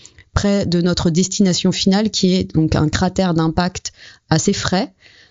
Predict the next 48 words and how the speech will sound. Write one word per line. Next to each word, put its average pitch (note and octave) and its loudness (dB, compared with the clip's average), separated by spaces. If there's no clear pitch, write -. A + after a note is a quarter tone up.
Donc, E3 0
ça - 0
veut C#3+ 2
dire, D3 2
euh, C#3 4
jeune, E3 2
hein, C#3+ 2
qui D3+ 0
a D3 4
eu D#3 4
lieu, D#3+ 2
enfin, A#2+ -2
qui D3 -2
a, - 0
quand C#3+ 0
on D#3+ 4
dit D3 2
jeune, D3+ 2
hein, C#3+ 0
ça - -4
veut C3+ 0
dire B2 0
plusieurs C#3+ 0
dizaines D#3+ 2
de D#3+ 0
millions E3 2
d'années F3 2
<laughs> - -8
quand C#4 -2
même, - -2
mais G3 2
où A3 4
on F3+ 2
sait A#3+ -2
que A3+ 0
dans G3+ 2
un F#3+ 2
passé F#3+ 0
pas G3 -2
si G3 -2
lointain, F3+ 2
il F#3 2
y F3 2
a E3 2
eu G3 2
de E3+ 2
l'eau G3 2
liquide A#3+ 0